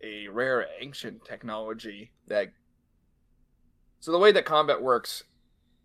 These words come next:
in the game is, you know, you have a shield value, and you basically hit on a certain number of a six-sided die, one through six.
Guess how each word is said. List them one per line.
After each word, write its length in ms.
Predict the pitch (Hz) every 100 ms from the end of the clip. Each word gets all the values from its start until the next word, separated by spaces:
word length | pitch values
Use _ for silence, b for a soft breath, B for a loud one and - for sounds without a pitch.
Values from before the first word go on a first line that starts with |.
| -
in 80 | 120
the 60 |
game 340 | 107 113 120 127
is, 540 | 117 113 110 107 - - -
you 120 | 135
know, 80 | 131
you 140 | 123 127
have 100 | 117
a 40 |
shield 340 | - 151 131
value, 540 | 120 117 117 117 113 113 -
and 160 | 113 113
you 100 | 107
basically 580 | 123 123 120 120 117
hit 240 | 113 139 -
on 140 | 123 123
a 60 |
certain 340 | 120 139 120 117
number 440 | 113 110 113 107
of 140 | 113 110
a 60 |
six-sided 460 | 104 127 - 123 117
die, 340 | 110 98 92 -
one 240 | 110 117 _
through 140 | 123 120
six. 400 | - 104 -